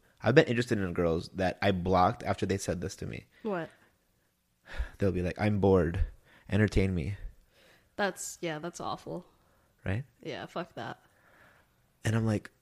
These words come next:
Speaker 1: <sighs> "You're attractive, but the fact that you are so boring."
Speaker 2: Yeah,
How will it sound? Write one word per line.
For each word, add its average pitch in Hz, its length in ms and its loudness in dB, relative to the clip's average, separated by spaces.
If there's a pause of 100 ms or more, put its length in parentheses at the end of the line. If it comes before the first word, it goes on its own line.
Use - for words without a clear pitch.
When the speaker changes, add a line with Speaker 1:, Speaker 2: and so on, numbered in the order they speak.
Speaker 1:
<sighs> - 600 -8
"You're 135 280 -4
attractive, 120 680 -4 (160)
but 98 260 0 (800)
the 101 180 -2
fact 120 320 2
that 95 140 6
you 101 380 4
are 92 120 6
so 110 440 4
boring." 92 600 2 (320)
Speaker 2:
Yeah, 180 300 -8